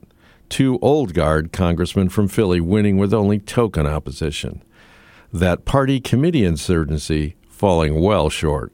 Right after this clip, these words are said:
of a revolution. Bob Brady, the very emblem of the old ways, is still the Democratic Party chair in Philadelphia, for crying out loud.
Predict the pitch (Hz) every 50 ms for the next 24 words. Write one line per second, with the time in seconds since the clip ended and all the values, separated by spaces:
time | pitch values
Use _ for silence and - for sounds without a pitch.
0 | _ 85 80 78 78 76 80 80 78 76 82 80 85 87 85 - - 76 - -
1 | - - _ _ _ - - - - - _ - 87 85 98 101 113 127 131 110
2 | 107 107 107 101 87 78 87 85 80 80 90 90 82 104 120 120 113 107 - -
3 | 135 143 160 151 107 87 85 82 87 85 85 87 95 101 101 107 107 95 90 92
4 | 85 78 78 78 80 73 - - 92 92 - - - - - 160 151 120 87 71
5 | 76 76 73 - 90 85 82 101 107 117 127 - - 110 107 110 113 92 - -
6 | 101 95 98 101 107 95 - - 95 87 85 85 82 82 82 80 82 - - 85
7 | 87 90 80 78 76 73 - - - - - - - - _ - - - 78 -
8 | - - 80 80 80 80 78 80 78 78 - - - 78 - - - -